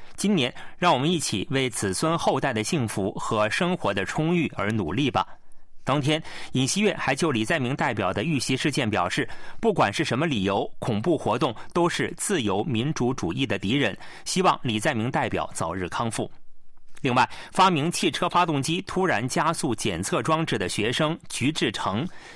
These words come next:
救助昏迷市民的护士李元珍、陆军大尉姜泰全等国民代表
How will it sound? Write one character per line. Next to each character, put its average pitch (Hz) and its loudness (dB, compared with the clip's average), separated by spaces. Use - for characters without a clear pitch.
救 175 4
助 139 2
昏 196 0
迷 135 2
市 143 0
民 107 0
的 127 0
护 156 2
士 120 -2
李 95 -2
元 85 -2
珍、 170 2
陆 196 2
军 185 0
大 135 2
尉 113 0
姜 175 -2
泰 165 0
全 107 -2
等 98 -2
国 120 4
民 131 0
代 135 0
表 92 -2